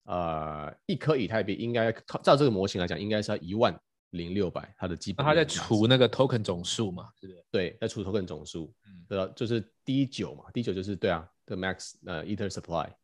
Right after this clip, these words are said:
Speaker 2: 嗯。
Speaker 1: 那L，L，L四十六嘛，它应该就是这一个，刚刚绿色这一个嘛，对不对？
Speaker 2: 是，是，是。
Speaker 1: 对，L四十，哎，L四十九是哪一个？
Speaker 2: 四十六是早一点的。
Speaker 1: L四十六。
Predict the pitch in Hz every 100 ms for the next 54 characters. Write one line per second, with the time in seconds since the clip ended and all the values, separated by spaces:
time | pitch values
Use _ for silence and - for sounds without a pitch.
0 | _ _ 113 101 82 123 104 98 120 -
1 | 98 98 - 98 95 95 107 - - 117
2 | 92 117 87 65 - 104 95 95 92 90
3 | 82 - 104 - 98 98 101 82 85 76
4 | - - - _ _ 76 73 80 92 -
5 | - - - - - - 87 - 80 80
6 | - 85 - 156 185 - 87 - 98 82
7 | 87 87 - 65 _ _ _ _ _ _
8 | _ _ - - 160 131 - 107 107 131
9 | 110 113 - 85 90 101 87 - - _
10 | _ _ _ _ _ _ _ _ _ 82
11 | 76 82 139 - - 131 - 110 170 233
12 | 165 82 -